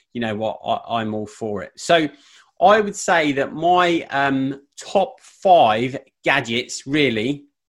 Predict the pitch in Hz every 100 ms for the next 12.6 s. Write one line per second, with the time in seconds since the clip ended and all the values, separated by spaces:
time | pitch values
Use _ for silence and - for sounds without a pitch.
0 | _ _ _ _ - - - 127 131 156
1 | 135 110 120 117 - 151 123 120 131 -
2 | 139 110 92 - _ _ _ 139 147 202
3 | 185 165 143 123 - - 165 139 - 120
4 | - 101 87 - 127 123 147 139 135 131
5 | 127 - _ _ - 170 175 175 180 175
6 | 170 165 _ _ _ 123 123 - 127 127
7 | 120 139 - 127 123 120 110 117 113 -
8 | - 160 127 - - - 165 147 _ -
9 | - 165 160 - - - 151 147 143 -
10 | - 160 - - _ _ _ _ - 123
11 | 120 135 151 143 143 - 185 190 190 180
12 | - - 147 135 120 -